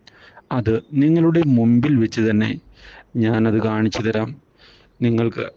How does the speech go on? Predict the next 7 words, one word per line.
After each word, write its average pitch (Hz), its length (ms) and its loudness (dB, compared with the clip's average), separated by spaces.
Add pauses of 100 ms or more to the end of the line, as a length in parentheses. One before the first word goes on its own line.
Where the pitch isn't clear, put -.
(180)
ചെയ്യാൻ 160 420 2
പറ്റുന്നത് 117 480 -2 (260)
ചെയ്യേ" 117 340 -2 (600)
എന്ന് 175 240 -4 (240)
വെല്ലുവിളിക്കുകയും 113 880 0 (200)
ചെയ്തിരിക്കുകയാണ്. 107 920 -8 (1000)
ഇതോടെ 110 360 0